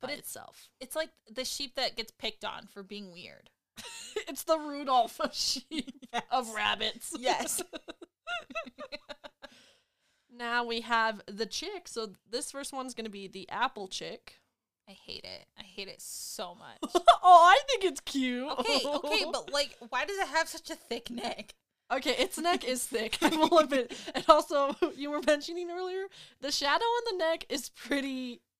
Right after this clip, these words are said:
Speaker 2: pronounced. I don't know why.
Speaker 1: It's, it's weird, and it's like, it's, it's trying to be a chicken, <laughs> but it's not.
Speaker 2: Who are you? <laughs>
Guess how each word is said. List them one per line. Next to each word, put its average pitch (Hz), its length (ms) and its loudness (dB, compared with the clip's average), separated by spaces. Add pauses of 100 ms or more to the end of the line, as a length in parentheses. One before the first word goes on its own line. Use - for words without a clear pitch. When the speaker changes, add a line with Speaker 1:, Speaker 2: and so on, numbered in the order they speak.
(120)
Speaker 2:
pronounced. 202 840 -4 (120)
I 311 60 4
don't 302 160 4
know 269 140 2
why. 233 540 -2 (440)
Speaker 1:
It's, 269 240 -20
it's 330 180 -14 (160)
weird, 359 540 -10
and 254 240 -10
it's - 220 -14
like, 254 260 -10 (140)
it's, 233 240 -16
it's 240 240 -16
trying 247 480 -6
to 254 100 -10
be 214 260 -10
a 208 40 -4
chicken, 294 500 -10 (160)
<laughs> - 240 -20 (1400)
but 262 140 -10
it's 254 260 -4
not. 226 440 0 (1900)
Speaker 2:
Who 427 160 4
are 311 260 6
you? 214 420 -2
<laughs> 285 60 -2